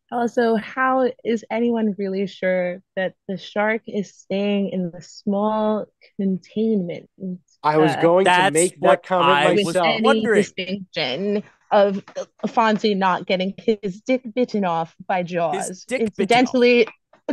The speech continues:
Speaker 1: Jaws is my real life initials.
Speaker 3: Wait a second, though.
Speaker 1: Jennifer Ann Woodison Sparklettis. Yes.
Speaker 3: Wait a second, though,
Speaker 1: Call
Speaker 3: uh,
Speaker 1: me
Speaker 3: 'cause
Speaker 1: Hope.
Speaker 3: I don't wanna forget this.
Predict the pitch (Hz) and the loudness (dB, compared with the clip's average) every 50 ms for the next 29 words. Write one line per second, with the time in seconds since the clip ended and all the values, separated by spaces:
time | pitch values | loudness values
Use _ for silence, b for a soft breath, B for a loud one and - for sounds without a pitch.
0 | 269 - 226 - - - 240 240 214 214 214 196 214 214 220 208 - - 202 208 | -8 -8 -10 -12 -6 0 2 2 2 2 0 0 2 0 0 0 -2 -4 -4 -2
1 | 185 202 190 185 180 175 170 - - 180 - - - - - - - - - 185 | -2 -2 -4 -4 -4 -6 -8 -8 -8 -8 -8 -8 -10 -10 -12 -12 -10 -10 -10 -10
2 | - - - - - - - 214 208 - - - _ _ _ _ _ _ _ - | -12 -12 -10 -8 -6 -6 -6 -8 -10 -12 -18 -20 _ _ _ _ _ _ _ 0
3 | 143 185 214 202 170 - - 175 151 - 139 127 - 107 95 92 - - 185 - | 2 2 4 4 2 2 0 0 0 0 -4 -4 -2 -4 -4 -4 -6 -8 -8 -8
4 | - 185 180 175 175 175 180 175 175 175 180 180 - 175 180 180 - - - - | -6 -4 -2 -2 -2 -2 -2 -2 -2 -2 -2 -4 -4 -4 -4 -4 -4 -6 -8 -8
5 | - - - - 50 - - - - - _ - - _ _ _ _ _ _ _ | -6 -6 -8 -8 -8 -10 -10 -10 -12 -14 _ -20 -20 _ _ _ _ _ _ _
6 | _ _ - - - 185 185 _ _ _ _ _ - 113 120 143 151 160 156 151 | _ _ -14 -12 -12 -12 -14 _ _ _ _ _ -12 -4 0 2 2 2 0 -2
7 | - - 156 127 120 - 104 101 92 85 80 - 170 175 - - 175 123 131 131 | -4 -4 -4 -4 -6 -8 -14 -14 -12 -12 -10 -8 -8 -8 -6 -4 -2 0 0 0
8 | 135 123 - - 156 147 156 165 - _ - 127 139 147 143 123 - 127 113 - | -2 -2 -2 0 0 2 0 -2 -4 _ -4 -2 -2 -2 -2 -4 -8 -12 -8 -4
9 | 151 147 - _ - 113 90 78 - - | -4 -4 -4 _ -12 -12 -10 -8 -10 -10